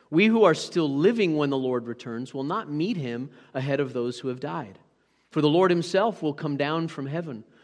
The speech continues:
with a commanding shout, with the voice of the archangel, and with the trumpet call of God.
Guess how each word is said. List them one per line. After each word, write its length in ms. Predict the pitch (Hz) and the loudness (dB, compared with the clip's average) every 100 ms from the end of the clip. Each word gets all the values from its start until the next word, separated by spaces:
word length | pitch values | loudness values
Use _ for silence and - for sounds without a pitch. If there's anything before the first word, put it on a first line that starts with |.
| _ | _
with 120 | 156 151 | 0 2
a 60 | |
commanding 720 | 151 170 156 165 196 190 156 139 | 2 0 2 2 2 2 0 0
shout, 500 | - 180 170 135 - - - - | -2 2 2 2 -4 -16 -20 -2
with 120 | 160 | 2
the 80 | 156 | 2
voice 520 | 131 156 202 170 - | 2 4 6 6 2
of 180 | - 135 | -4 -4
the 100 | 143 151 | -2 0
archangel, 680 | 170 175 143 120 117 107 - - - | 0 0 -4 -8 -10 -14 -16 -12 -2
and 140 | 151 | 2
with 140 | 151 | 2
the 60 | 147 | 0
trumpet 480 | 131 - 208 185 151 | -4 -2 -2 -2 -6
call 300 | - 156 143 | -4 0 0
of 120 | 123 | -2
God. 380 | 147 143 113 | -2 -2 -6